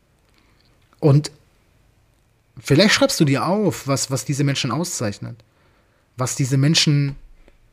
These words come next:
für dich darstellen, wie die sich geben. Und vielleicht stellst du fest, dass du das nicht fühlst. Und dann kannst du aber,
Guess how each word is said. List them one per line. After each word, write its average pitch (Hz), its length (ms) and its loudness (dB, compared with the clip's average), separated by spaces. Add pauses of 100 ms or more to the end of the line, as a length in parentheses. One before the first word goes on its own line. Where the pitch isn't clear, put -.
(140)
für - 260 0
dich 160 260 -2
darstellen, 151 760 -2
wie 143 220 -2
die 190 140 4
sich 143 260 -2
geben. 180 480 0 (880)
Und 143 120 0
vielleicht 143 380 2
stellst 175 300 2
du 160 60 -2
fest, - 520 -4 (280)
dass 117 260 -10
du 139 80 -2
das 135 240 -2
nicht 175 160 -4
fühlst. 175 400 -6 (1600)
Und 123 220 -6
dann 151 180 2
kannst - 380 0
du 147 100 4
aber, 139 340 0